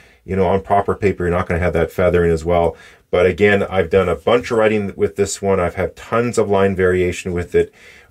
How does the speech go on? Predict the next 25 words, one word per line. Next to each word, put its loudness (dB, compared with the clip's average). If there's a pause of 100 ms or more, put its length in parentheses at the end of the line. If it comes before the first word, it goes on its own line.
Works 0
quite 2
well. 6
That 0
custom -6
feed -8
is -4
neat. -2 (380)
Um, 0 (120)
one 2
little 4
thing 2
I've 4
noticed 0
as -4
well, 4
this -4
is -8
the 4
raw 4
version, -2
so -4
you -6
can -6
see -8